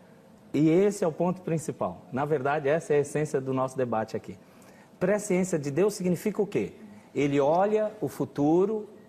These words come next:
e sabe tudo. Então, eu estou dizendo com essa explicação que a história, o ser humano, o que vai acontecer, Deus, na verdade, apenas sabe, porque ele olha o futuro. Então, Deus prevê o fu-, futuro.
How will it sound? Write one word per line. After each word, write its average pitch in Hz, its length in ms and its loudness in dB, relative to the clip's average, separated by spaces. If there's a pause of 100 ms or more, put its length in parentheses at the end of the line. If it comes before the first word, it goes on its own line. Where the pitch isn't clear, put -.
(360)
e 131 80 -2
sabe 120 380 -2
tudo. 156 500 -2 (300)
Então, 139 340 0
eu 151 120 2
estou 139 280 -2
dizendo 117 560 -2 (160)
com 110 180 -2
essa 113 200 -4
explicação 110 680 -4 (520)
que 208 140 2
a 202 60 2
história, 160 720 2
o 113 60 0
ser 139 240 0
humano, 135 440 0
o - 20 -16
que 127 100 -6
vai 156 220 0
acontecer, 156 800 -4 (340)
Deus, 156 340 2
na 160 120 -2
verdade, 147 840 0
apenas 165 640 -2 (140)
sabe, 131 640 -2 (800)
porque 120 180 -4
ele 147 140 2
olha 147 220 2
o - 20 -6
futuro. 113 500 -2 (180)
Então, 131 140 -2
Deus 131 220 0
prevê 139 320 0
o 139 60 0
fu-, 113 320 -8
futuro. 98 400 -6